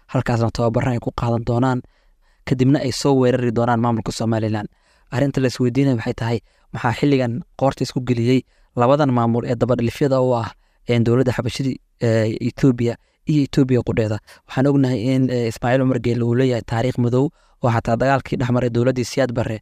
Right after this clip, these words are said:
ee seven seven-kii, een, sida, ee, ku cad galka taariikhda, een, Ismaaciil Cumar Geele isagoo hogaaminaya sirdoonka Jabuuti ayuu qayb ka ahaa, ee, dagaalkii ka dhanka ahaa, een, Maxamed Siyaad Barre,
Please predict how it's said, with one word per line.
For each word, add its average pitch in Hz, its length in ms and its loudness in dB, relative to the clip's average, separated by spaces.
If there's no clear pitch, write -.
ee 117 320 0
seven 131 240 -2
seven-kii, 127 480 -2
een, 123 200 0
sida, 127 380 0
ee, 117 280 -2
ku - 120 -2
cad 120 240 -4
galka 135 260 0
taariikhda, 117 480 -2
een, 120 160 0
Ismaaciil 127 380 0
Cumar 131 180 2
Geele 120 280 -2
isagoo 135 360 0
hogaaminaya 127 440 2
sirdoonka 127 460 -2
Jabuuti 123 440 -2
ayuu 127 280 4
qayb 143 200 0
ka 127 160 0
ahaa, 113 420 0
ee, 110 300 -4
dagaalkii 135 380 2
ka 143 80 0
dhanka 127 260 -2
ahaa, 113 400 0
een, 113 220 -2
Maxamed 123 260 0
Siyaad 123 240 -2
Barre, 127 240 0